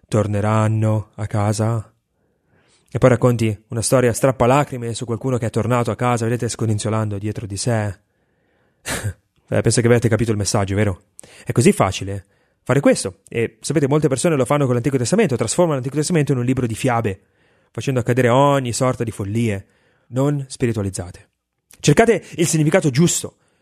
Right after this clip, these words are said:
Non vi posso dire quante prediche ho sentito su questo versetto, Matteo diciannove, l'ho menzionato molto tempo fa, è più facile che un cammello passi per la cruna di un ago che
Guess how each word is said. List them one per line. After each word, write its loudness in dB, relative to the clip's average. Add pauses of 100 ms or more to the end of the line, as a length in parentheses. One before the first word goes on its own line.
(300)
Non -10
vi -8
posso 0
dire 2
quante 2 (220)
prediche 2
ho 2
sentito -2
su -4 (280)
questo 0
versetto, 0
Matteo 0
diciannove, 0
l'ho -2
menzionato -2
molto 2
tempo 0
fa, 0 (440)
è -10
più -8
facile 0
che -4
un -4
cammello -2
passi -2
per -6
la -4
cruna 0
di -2
un 0
ago 4
che -6